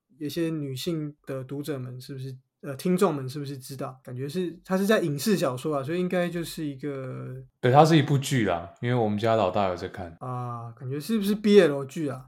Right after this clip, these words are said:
Speaker 1: 哇，
Speaker 2: 对，
Speaker 1: 现在
Speaker 2: 是，是，是。
Speaker 1: 哇，不得了，现在B L，哦，多很多B L，现在B L很强欸。这B L有多强？我跟大家讲，就是呢，呃，第七名是超级思维，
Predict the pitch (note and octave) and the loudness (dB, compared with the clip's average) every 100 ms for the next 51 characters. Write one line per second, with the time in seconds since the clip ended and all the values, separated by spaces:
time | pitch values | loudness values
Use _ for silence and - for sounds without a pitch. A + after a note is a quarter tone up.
0 | - D3 B2 A2+ D3 C#3+ B2 G2+ G2+ F#2 | -12 -2 4 4 4 -2 -2 -2 -6 -10
1 | F#2+ D3+ C3+ E3 D3 C#3+ C#3 B2+ F3 F3+ | -12 -12 -10 -6 -6 -4 -6 -4 -4 -2
2 | F#3 E3+ C#3 D3 E3+ C#3 C3+ - - F#3+ | -2 -2 -2 -6 -8 -8 -12 -10 2 6
3 | G#3 G3+ D#3+ F#3+ G3+ G#3 G#3 E3 D3+ F#3+ | 8 6 2 4 4 6 6 6 4 4
4 | G#3 G#3 - - - G3+ D#3+ D3+ C#3 - | 4 4 0 -12 0 2 2 -4 -4 -2
5 | - D#3 C#3+ D3+ C#3+ C3 _ - A3 B3+ | -2 -2 -4 -4 -4 -8 _ -6 8 12
6 | G#3 F#3 E3+ E3+ F3 F3 D#3 D#3+ D3 D#3 | 12 10 6 4 4 2 -2 -6 -10 -6
7 | F3+ F3+ F3+ E3 E3+ E3 C3 B2 - F3+ | -4 -2 0 0 -2 -6 -8 -8 -6 0
8 | G3 F3 E3 E3 - C#3+ A#3 A3 G#3 D#3+ | 2 2 0 -4 -10 0 2 4 4 2
9 | D3+ E3 E3+ E3+ D3 C3+ - C#3+ C3+ B2+ | -2 -2 0 0 -2 -10 -8 -8 -8 -10